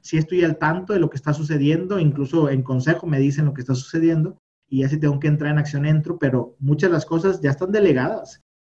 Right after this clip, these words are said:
porque en un principio sí yo me encargaba de muchas cosas y dije, "No voy a aguantar, voy a tronar". Entonces, uno va aprendiendo a cómo delegar,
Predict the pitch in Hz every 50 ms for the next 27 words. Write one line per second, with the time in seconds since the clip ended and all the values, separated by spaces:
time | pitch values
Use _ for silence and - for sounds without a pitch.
0 | _ _ _ 135 127 - 147 135 135 151 165 - 190 180 165 180 175 190 180 -
1 | 175 180 180 180 175 165 - 156 143 143 147 151 160 165 165 151 147 151 151 156
2 | 160 156 - 147 143 139 165 165 156 - - - - 139 123 127 123 127 113 117
3 | 127 131 143 151 156 156 151 143 127 - - 131 151 - - _ _ _ - 143
4 | 120 123 127 123 - 151 151 190 240 254 - - _ _ _ _ _ _ _ _
5 | _ _ - 170 160 180 196 196 190 - - - - _ _ - 165 180 214 202
6 | 196 190 190 - 196 190 185 180 175 180 185 185 180 - 175 180 185 185 180 170
7 | 147 139 135 131 143 156 180 196 196 - -